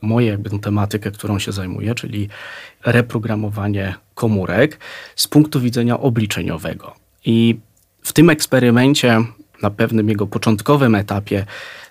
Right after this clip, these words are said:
należało komórki macierzyste jak gdyby cofnąć w rozwoju, w sensie takim, żeby one właśnie stały się komórkami macierzystami pluripotentnymi.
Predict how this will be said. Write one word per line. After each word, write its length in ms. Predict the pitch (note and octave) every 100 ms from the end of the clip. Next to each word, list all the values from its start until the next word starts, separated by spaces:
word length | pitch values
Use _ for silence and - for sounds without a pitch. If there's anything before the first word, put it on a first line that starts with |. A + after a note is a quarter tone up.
| -
należało 760 | A#2+ A2+ A2 C3+ C3 B2 A2+ - _
komórki 420 | - A#2+ C3 -
macierzyste 720 | B2 A2 A2 G#2+ D3 - C3 - -
jak 180 | G#2+ A2
gdyby 280 | B2 A#2+
cofnąć 640 | A#2+ - A#2 - B2 A2+ - - - _ _
w 100 | A2+
rozwoju, 640 | A#2 A#2+ A#2 A#2 G2 B2+ G3
w 80 |
sensie 280 | - B2 -
takim, 260 | A#2+ C#3 C#3+
żeby 300 | A#2+ A#2+ -
one 220 | B2+ A#2+
właśnie 280 | A#2 A#2 A#2
stały 260 | - A#2 A2+
się 140 | A2
komórkami 540 | G#2 A2+ A2 G#2+ A#2+
macierzystami 720 | A2+ G#2+ A2 A2 - A2+ A#2 A#2 - -
pluripotentnymi. 1080 | E3+ D3 C#3+ G#2 G#2 G2 - G2+ F#2+ C#3+